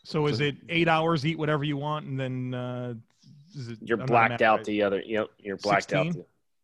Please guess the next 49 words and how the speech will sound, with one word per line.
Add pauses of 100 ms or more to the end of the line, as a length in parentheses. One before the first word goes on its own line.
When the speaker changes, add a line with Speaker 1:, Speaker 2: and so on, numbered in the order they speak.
(800)
Speaker 1:
Uh,
I've
spent
a
lot
of
time
around
with
you,
and
one
thing
that
I
always
notice
that
is
that
you're
constantly
eating. (100)
You're
not
always
eating
a
lot
of
food,
but
you're
always
going
to
the
pantry
for
a
spoonful
of
peanut
butter.
You're
eating
a
banana,
your,